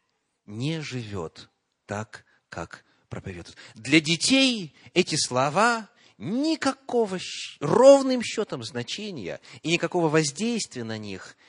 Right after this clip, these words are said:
не имеют. В послании апостола Иакова в третьей главе в тринадцатом стихе написано,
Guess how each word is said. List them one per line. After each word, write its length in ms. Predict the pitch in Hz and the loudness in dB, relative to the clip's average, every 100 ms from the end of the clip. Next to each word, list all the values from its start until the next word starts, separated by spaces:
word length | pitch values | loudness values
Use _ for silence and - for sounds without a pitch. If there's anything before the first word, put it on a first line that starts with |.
| _ | _
не 320 | 98 104 101 95 _ _ _ _ | -12 -8 -8 -10 _ _ _ _
имеют. 560 | 95 95 87 87 - - _ _ _ _ _ | -12 -10 -10 -12 -14 -18 _ _ _ _ _
В 40 | |
послании 440 | 127 - 139 147 139 | -2 0 0 0 0
апостола 380 | 147 - 131 | -2 -4 -4
Иакова 380 | 139 156 - 98 | 0 -2 -2 -6
в 60 | - | -6
третьей 280 | 123 123 120 | -6 -6 -4
главе 180 | 123 | -4
в 40 | 127 | -4
тринадцатом 440 | 123 123 - 113 | -4 -4 -6 -10
стихе 320 | - 113 - | -12 -12 -10
написано, 540 | 107 107 110 - 87 | -10 -10 -8 -8 -8